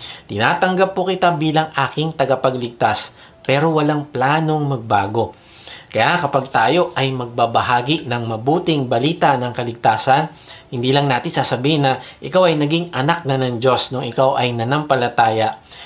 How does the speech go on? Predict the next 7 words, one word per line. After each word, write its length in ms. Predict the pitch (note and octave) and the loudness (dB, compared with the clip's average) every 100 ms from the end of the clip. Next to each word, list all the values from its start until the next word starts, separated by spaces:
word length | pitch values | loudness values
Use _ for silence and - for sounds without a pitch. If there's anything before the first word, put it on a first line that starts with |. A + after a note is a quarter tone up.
| - | -8
Kung 160 | - C#3 | 0 2
hindi, 560 | C#3 C3 C#3+ F#3+ - - - _ | 2 2 2 2 0 -12 -20 _
isabuhay 800 | A2+ - A2 G#2 C#3 B2+ B2+ B2+ | -8 -4 -4 0 0 2 0 0
mo 160 | A#2+ | -2
na 240 | B2 G#2+ - - _ | 0 0 -2 -20 _
ang 240 | - B2 | -6 -2
pagiging 560 | B2 A#2+ B2 A#2+ A2+ | 0 0 0 -2 -6